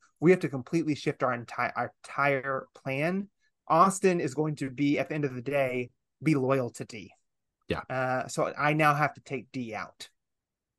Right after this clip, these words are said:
Speaker 2: Yeah.
Speaker 1: So
Speaker 2: Yeah.
Speaker 1: and if he's mad at you, he's mad at you. Like, that, that's the,
Speaker 2: Right.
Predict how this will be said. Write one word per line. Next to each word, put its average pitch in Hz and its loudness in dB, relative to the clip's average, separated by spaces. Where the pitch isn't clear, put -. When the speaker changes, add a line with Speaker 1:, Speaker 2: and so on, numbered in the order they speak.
Speaker 2:
Yeah. 110 -4
Speaker 1:
So 120 -6
Speaker 2:
Yeah. - -2
Speaker 1:
and 160 4
if 160 0
he's 180 2
mad 190 6
at 220 0
you, 214 2
he's 175 2
mad 131 0
at 98 -10
you. 104 -16
Like, 131 -6
that, 147 2
that's 156 0
the, 151 6
Speaker 2:
Right. - -2